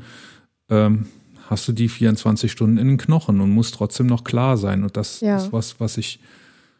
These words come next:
Speaker 1: ich meine, ich verstehe es nicht, wenn du, du brauchst ja deshalb nicht weniger Ärzte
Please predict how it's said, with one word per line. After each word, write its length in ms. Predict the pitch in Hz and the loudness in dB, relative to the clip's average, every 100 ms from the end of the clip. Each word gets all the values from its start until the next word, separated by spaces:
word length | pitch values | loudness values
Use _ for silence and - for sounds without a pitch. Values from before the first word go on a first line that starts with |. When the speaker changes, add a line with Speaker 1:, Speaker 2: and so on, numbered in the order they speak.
| _ _ _ _ _ _ _ _ _ | _ _ _ _ _ _ _ _ _
Speaker 1:
ich 100 | 113 | -2
meine, 140 | 151 | 0
ich 100 | 156 | 0
verstehe 320 | 135 117 175 | 0 0 2
es 100 | 180 | 2
nicht, 220 | 131 117 123 | 2 0 2
wenn 160 | 120 | 2
du, 280 | 113 120 113 - - _ _ _ _ _ _ _ _ _ | 2 0 0 -8 -20 _ _ _ _ _ _ _ _ _
du 100 | 123 | -6
brauchst 340 | - 120 131 | -2 -2 2
ja 100 | 123 | 2
deshalb 340 | 113 120 - - | 2 0 0 0
nicht 300 | 113 - 104 | 0 0 2
weniger 480 | 139 156 117 101 95 | 4 4 4 0 -2
Ärzte 520 | 101 95 - - | -6 -4 -4 -4